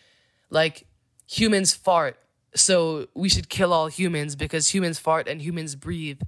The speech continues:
Like, that's not the point that I think we should be making, especially as environmentalists. Like, from an environmental standpoint, I don't think that's, that's the point we should be making, because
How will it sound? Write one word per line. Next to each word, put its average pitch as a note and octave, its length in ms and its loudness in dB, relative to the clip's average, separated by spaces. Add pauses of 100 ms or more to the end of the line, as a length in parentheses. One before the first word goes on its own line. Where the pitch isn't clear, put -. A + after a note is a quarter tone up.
(760)
Like, F#3+ 260 2
that's G#3 360 0 (160)
not G#3+ 400 0
the F#3+ 80 -6
point F3+ 360 -4
that - 100 4
I E3 100 0
think E3 280 -10
we F3 120 -6
should D#3+ 180 -6
be E3 340 -10
making, D#3 400 -6
especially G3+ 600 -2
as D#3+ 320 0 (920)
environmentalists. E3+ 880 0
Like, D#3 200 -2
from F#3+ 120 -6
an G3 100 -4
environmental E3+ 520 -4
standpoint, E3 440 -6
I C#3+ 60 0
don't F3 220 -6
think F3+ 160 -10
that's, E3 440 -4
that's F3 220 0
the E3+ 80 -14
point F3+ 180 -8
we D#3+ 60 -8
should E3+ 160 -6
be E3+ 80 -6
making, E3+ 320 -6
because E3 300 -10